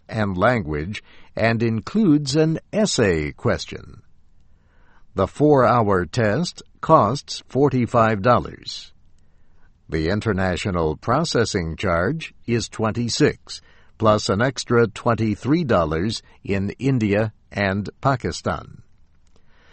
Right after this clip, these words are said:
Students may also need to take subject tests. Information about the S A T can be found online at college board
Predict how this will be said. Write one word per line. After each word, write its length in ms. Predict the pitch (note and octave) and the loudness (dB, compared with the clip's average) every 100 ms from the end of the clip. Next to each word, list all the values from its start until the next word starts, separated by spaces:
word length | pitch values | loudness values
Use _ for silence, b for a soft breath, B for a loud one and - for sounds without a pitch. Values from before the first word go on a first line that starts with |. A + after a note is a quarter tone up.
| b b | b b
Students 640 | - - B3 F#3 C#3 - A#2 | -10 2 2 2 -2 -2 0
may 240 | A#2+ A#2+ | 2 2
also 560 | - F3 G#3+ - B2+ A#2+ | 0 2 2 2 2 2
need 380 | A2+ A#2+ A2 | 0 0 -2
to 120 | - G#2 | -4 -4
take 420 | - G#2+ - - | 0 -2 -2 -8
subject 800 | - - G#3+ B2 F#2+ D#2 - - | -6 0 0 0 -2 -2 -4 -8
tests. 720 | A#2 - - - - - - - - - _ - _ _ _ - | -4 -4 -6 -14 -14 -20 -20 -20 -20 -20 _ -20 _ _ _ -4
Information 800 | G#2+ G#2 G2+ F#2+ C3 B2+ - F#2 | -2 -2 -2 -2 0 0 -2 -2
about 400 | F2 F#2 F#2 - | 0 2 2 0
the 180 | G#2 G2 | -2 0
S 240 | G#2+ G2+ | 0 0
A 220 | A2 G2+ G2+ | -2 -2 -4
T 420 | - F#2+ A#2 E3+ b b | -4 -2 -2 -6 b b
can 180 | - A2+ | -2 0
be 180 | A2 G#2+ | 0 -2
found 460 | - B2+ A2+ A#2 A2 - | 0 2 2 0 -4 0
online 880 | C3+ F3+ D#3 G2+ E2+ E2+ G#2+ C3+ - _ - | 2 2 4 4 2 0 -2 -4 -6 _ -2
at 240 | G#2 G2+ - _ - | 0 0 -4 _ -4
college 500 | C3 D3+ C#3+ B2 E2+ | 0 2 2 0 -4
board 540 | G#2+ A2+ A2 A2+ G#2+ | 2 4 4 2 -4